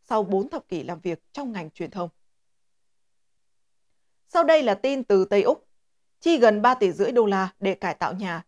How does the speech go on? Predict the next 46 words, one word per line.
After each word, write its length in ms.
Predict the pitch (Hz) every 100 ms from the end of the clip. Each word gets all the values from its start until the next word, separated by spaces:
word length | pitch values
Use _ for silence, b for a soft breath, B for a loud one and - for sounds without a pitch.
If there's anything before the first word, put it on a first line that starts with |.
| _
thay 220 | - 302
vì 180 | 202 175
di 120 | - 196
chuyển. 240 | 190 175 - _ _ _ _ _ _ _ _ _
Thị 160 | 285
trường 260 | 254 277 240
cải 200 | 233 185
tạo 240 | 202 175
và 100 | 131
tân 200 | 190 226
trang 220 | 233 233 208
nhà 140 | 180
cửa 260 | - 185 160
tại 140 | 160
Tây 140 | - 196
Úc 240 | 262 -
đã 120 | -
có 160 | 226 269
sự 180 | - 233
bùng 240 | 202 180
nổ 140 | 185 151
đáng 220 | 170 220
kể 200 | 285 196
trong 200 | - 185
năm 140 | 185 190
qua, 280 | 190 185 b b b -
và 200 | 214 214
theo 220 | 254 247
Hiệp 220 | 214 170
hội 140 | 170
Công 220 | 117 277 240
nghiệp 140 | 196
Nhà 100 | 180
ở, 260 | 175 185 160 - _
thì 120 | 247
người 200 | 233 226
dân 220 | 208 233 233
Tây 120 | 226
Úc 200 | - 330 -
hiện 160 | 196
đang 140 | 202 202
chi 280 | 233 226 202
gần 200 | 196 165
ba 140 | 214
tỷ 200 | 247 190
rưỡi 260 | 135 180 294